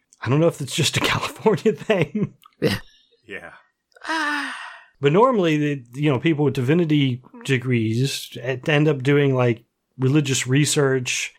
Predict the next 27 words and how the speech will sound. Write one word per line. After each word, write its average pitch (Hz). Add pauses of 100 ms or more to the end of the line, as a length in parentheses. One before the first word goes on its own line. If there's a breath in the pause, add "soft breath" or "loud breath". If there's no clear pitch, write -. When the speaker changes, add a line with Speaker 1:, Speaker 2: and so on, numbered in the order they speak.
(160)
Speaker 1:
or 117
religious 127
academia. 156 (400 soft breath)
Um, 110
but 135
in 143
this 180
case, 143
there's 127
more 151
and 160
more 143
people 139
being 123
hired 131
out 131
of 127
divinity 120
schools 117
to 117
actually 123
go 123
to 123
businesses 123
to -
be 120
consultants. 110